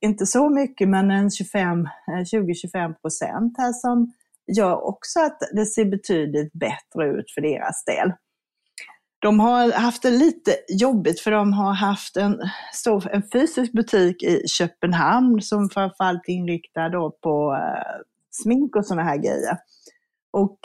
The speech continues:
det har de varit tvungna att ha för att få de här, eh, online-rättigheterna i Norden för många utav de här lite finare märkena,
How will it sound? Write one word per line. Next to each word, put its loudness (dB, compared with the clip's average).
det 4
har 4
de 2
varit -2
tvungna 0
att 2
ha 0
för -2
att 0
få 0
de 4
här, 4
eh, -6
online-rättigheterna 0
i 2
Norden 4
för 0
många -2
utav -6
de -4
här -2
lite -8
finare -2
märkena, -2